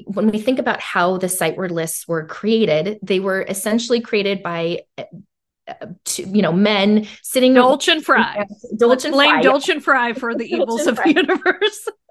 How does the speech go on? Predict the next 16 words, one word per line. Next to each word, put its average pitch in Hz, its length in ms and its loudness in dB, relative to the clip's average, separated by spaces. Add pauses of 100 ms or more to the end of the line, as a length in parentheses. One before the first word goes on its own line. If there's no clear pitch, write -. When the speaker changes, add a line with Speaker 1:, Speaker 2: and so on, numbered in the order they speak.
(420)
Speaker 1:
Exactly. 254 720 0 (220)
I 262 120 2
like 359 200 2
to 403 80 0
picture 269 360 -2
them 247 180 2
sitting 285 480 -4
in 277 120 -2
a 311 100 0
room 202 520 0
with 214 220 -6
stacks 202 340 -4
and 254 100 -4
stacks 220 320 -2
of 226 120 -4
books 180 420 -6